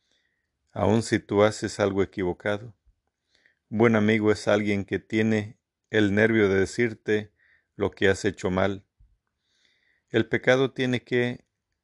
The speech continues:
ser recibido honesta y misericordiosamente. Esto puede darse así, con la ayuda del Señor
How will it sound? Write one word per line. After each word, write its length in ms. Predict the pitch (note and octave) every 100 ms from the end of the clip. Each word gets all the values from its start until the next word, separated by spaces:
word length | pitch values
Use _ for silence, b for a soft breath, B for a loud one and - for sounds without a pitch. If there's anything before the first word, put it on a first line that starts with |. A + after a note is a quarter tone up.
| _ _ -
ser 380 | - B2 A#2
recibido 840 | A2+ A2 A#2+ G#2 A2+ G#2+ G#2+ - _ _ _ _ _ _
honesta 500 | G#2 G2 A#2 A#2 -
y 40 | G#2+
misericordiosamente. 1400 | G2+ - F#2+ - F#2+ F2+ G#2 - F#2+ G#2 A2+ - G#2 _ _ _ _ _ _ _ _ _ _ -
Esto 360 | A#2+ - G2+
puede 300 | A2 G#2 G2
darse 320 | F#2+ G2+ -
así, 340 | F#2+ - A2+ C3 _ _ _
con 180 | - G#2+
la 60 | G2+
ayuda 340 | G2 G#2+ G#2+
del 140 | F#2+ F2
Señor 560 | G2+ F#2 G#2 A2 -